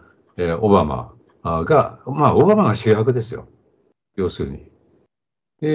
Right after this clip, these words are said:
ー、だからそれがバイデン政権の本質であったわけで、で、しかも今回の選挙の、まず最初の不正というかね、あのー、お、脚本、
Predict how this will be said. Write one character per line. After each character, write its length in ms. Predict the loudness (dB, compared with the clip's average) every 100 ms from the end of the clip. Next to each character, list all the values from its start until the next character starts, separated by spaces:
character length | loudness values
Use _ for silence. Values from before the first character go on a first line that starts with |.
| 2
ー、 20 | 4
だ 120 | 4
か 80 | 4
ら 40 |
そ 140 | 2
れ 80 | 2
が 280 | 4 2 -2 -20 -12 0
バ 160 | 4 4
イ 20 |
デ 80 | 4
ン 20 |
政 260 | 2 0 0
権 100 | -2
の 60 |
本 120 | -4
質 140 | -4 0
で 100 | 0
あ 40 |
っ 60 | 2
た 100 | -2
わ 100 | -4
け 100 | -4
で、 220 | -4 -6 -12 _ _ _
で、 300 | 6 8 8
し 100 | 2
か 100 | -2
も 140 | -2 -2
今 300 | 0 -2 0
回 220 | 2 2
の 120 | 0
選 260 | 0 2 2
挙 200 | 2 0
の、 260 | 0 -2 -4 -20 -20 -4
ま 160 | 2 2
ず 100 | 0
最 240 | 2 2
初 140 | 2 -2
の 140 | -4
不 120 | -4
正 220 | 2 2
と 120 | 2 -2
い 80 |
う 40 | -2
か 120 | -6
ね、 180 | -14 -16 _ _ _ -8
あ 120 | -6
の 600 | -4 -4 -2 -2 -2 -6 -12 -20 _ _ _ _ -4
ー、 40 |
お、 280 | -2 -2 -4
脚 320 | 2 4 6
本、 480 | 6 6 4 -2